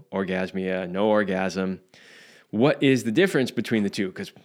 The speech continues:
we wanna just clear that up before we go down the anejaculation, uh, route.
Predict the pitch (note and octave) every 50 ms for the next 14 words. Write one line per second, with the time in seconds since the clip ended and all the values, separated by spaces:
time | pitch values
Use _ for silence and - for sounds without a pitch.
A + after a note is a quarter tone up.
0 | _ _ - G#2 G#2+ G#2+ G2 F2 E2+ F2+ F2 - G#2+ - - - B2+ B2+ B2+ C#3
1 | D3 F3 F#3+ - - A2 A#2 G#2+ - G#2+ A2 A2+ A#2 A2 G#2+ A2 A2+ A2 G#2 A2
2 | G#2+ A2 A#2 A#2 A2+ A2 G#2+ A2 A2+ A#2 B2+ C3+ C#3 - - - G2+ G2+ G2+ G2+
3 | G2+ F#2+ F2 G#2+ G2+ G#2 G#2 - B2+ C3 C#3 C#3+ C3+ - - A#2+ A2 A2 G#2 G2
4 | F#2 F2 - - - - - - _ _ _ _ _ _ _ _ _ _ _ _
5 | - - F#2 F#2 F#2 F#2+ - F#2 F2+ G2+ G2 G#2 G2+ F2+ - - -